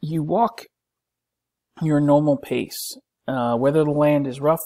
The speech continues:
or smooth, you wanna just come up with a, a gait or a, um,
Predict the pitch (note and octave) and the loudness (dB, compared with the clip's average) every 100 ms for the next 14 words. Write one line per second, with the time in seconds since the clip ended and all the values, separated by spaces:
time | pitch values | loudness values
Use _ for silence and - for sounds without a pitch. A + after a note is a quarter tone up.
0 | - C3+ - D3 C#3+ C#3+ B2+ B2+ C#3+ D3 | -10 -10 -8 -4 -4 -4 -4 -2 -2 -4
1 | D3+ - C3+ C3+ - B2+ - - C3+ B2+ | -6 -4 -2 -4 -4 -8 -8 -10 -8 -8
2 | A#2+ _ _ _ _ _ _ _ _ _ | -12 _ _ _ _ _ _ _ _ _
3 | _ _ - B2+ D3 C3+ C#3 F#3 - - | _ _ -8 -8 -6 -2 -2 -2 -10 -18
4 | - _ C3+ C3+ C3 - B2 A#2+ - _ | -20 _ -4 -2 -2 -6 -6 -6 -10 _
5 | _ _ _ _ _ - A#2+ A#2+ | _ _ _ _ _ -6 -4 -4